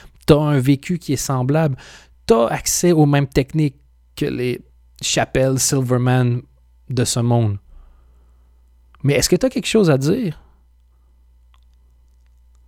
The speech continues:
Et si t'as quelque chose à dire, es-tu capable d'être drôle avec ?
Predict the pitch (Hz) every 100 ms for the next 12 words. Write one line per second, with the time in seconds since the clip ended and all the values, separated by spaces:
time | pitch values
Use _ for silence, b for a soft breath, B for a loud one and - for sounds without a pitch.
0 | _ _ _ b b - 156 - 220 208
1 | - 233 165 151 214 135 - 190 - -
2 | 131 123 123 123 226 123 120 117 - -